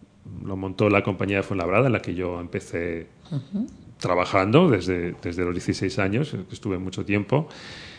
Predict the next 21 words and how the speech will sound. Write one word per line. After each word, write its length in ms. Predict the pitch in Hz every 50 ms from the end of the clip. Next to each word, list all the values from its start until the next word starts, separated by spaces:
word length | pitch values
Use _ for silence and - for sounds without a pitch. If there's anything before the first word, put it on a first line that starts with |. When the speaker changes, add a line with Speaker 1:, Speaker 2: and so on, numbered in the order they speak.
| - - - _ - - -
Speaker 1:
y 180 | 120 113 110
luego 240 | 104 104 107 104 113
la 120 | 113 113 110
montó 280 | 104 107 101 - 107
una 160 | 104 104 104
compañía 460 | 101 107 101 95 107 104 101 113 113 104
ya 200 | 98 95 95 95
de 180 | 101 101 98
carácter 340 | - 95 98 95 - 104 98
profesional 560 | - 92 - - 98 - 101 95 95 98 101
que 120 | 95 110 98
se 160 | - - 95
llamaba 600 | 85 85 85 85 85 85 85 87 85 82 85 - - - - - - - _ _ _ _ _
Tatatari 520 | - 117 - - 107 - 98 92 95 95
Teatro 760 | - - 92 95 110 117 113 - 113 107 107 107 110 113 113
y 100 | 110 98
que, 720 | - - 104 90 87 85 82 82 82 80 78 78 78 85 80 - -
que 80 | - 101
estuvo 280 | - - - 98 90
en 140 | 87 87 87
sala, 560 | - - 95 87 85 82 82 82 80 80 80